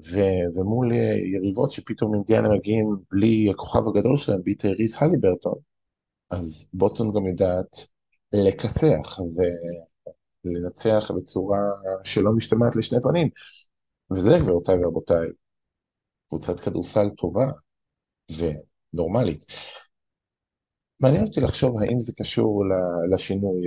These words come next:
האם זה קשור לזה שבוסטון סלטיקס של השנה היא כבר לא קבוצה שיש בה את מרקוס סמארט. לא קבוצה של, אה, זינוקים מטורללים על הפרקט, לצד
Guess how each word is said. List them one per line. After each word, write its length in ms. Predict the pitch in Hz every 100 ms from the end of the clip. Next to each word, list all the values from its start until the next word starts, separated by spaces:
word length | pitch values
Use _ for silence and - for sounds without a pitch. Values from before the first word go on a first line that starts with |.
| 85 90
האם 160 | 110
זה 120 | 107
קשור 340 | 113 - 110 101
לזה 180 | 90 104
שבוסטון 540 | - 92 107 - 92
סלטיקס 500 | - 107 - 110 -
של 220 | - 87
השנה 260 | 87 92 107
היא 100 | 104
כבר 180 | - 95
לא 140 | 110 -
קבוצה 220 | 101 101
שיש 300 | - 98 95
בה 80 | 92
את 60 | 95
מרקוס 400 | 92 - 92 -
סמארט. 320 | 87 85 - _ _ _ _ _ _
לא 100 | 113 -
קבוצה 400 | 110 110 - 117
של, 260 | - 101 95 92
אה, 300 | 92 90 87 -
זינוקים 520 | 95 101 101 - 120
מטורללים 640 | 113 - 98 92 98 117
על 100 | 104
הפרקט, 600 | 98 98 90 - 135 147
לצד 360 | 90 - 104